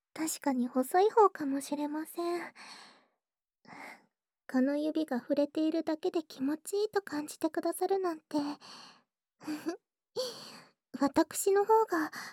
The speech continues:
くすぐったく感じます。うん、もう、褒めすぎです。あ、うん、そんな、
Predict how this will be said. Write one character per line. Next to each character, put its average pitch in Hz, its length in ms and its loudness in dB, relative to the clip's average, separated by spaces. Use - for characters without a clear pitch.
く - 100 -18
す - 180 -6
ぐ 359 80 -2
っ 349 40 -2
た - 180 -6
く - 140 -20
感 302 220 -4
じ 277 160 -10
ま 302 180 -6
す。 - 220 -12
う 302 80 -6
ん、 285 240 -4
も 311 460 -2
う、 302 120 -4
褒 294 120 0
め 370 120 4
す 440 220 2
ぎ 440 100 4
で 466 160 4
す。 - 200 -4
あ、 330 200 -4
う - 60 -12
ん、 240 140 -10
そ 302 60 -2
ん 294 180 6
な、 285 140 4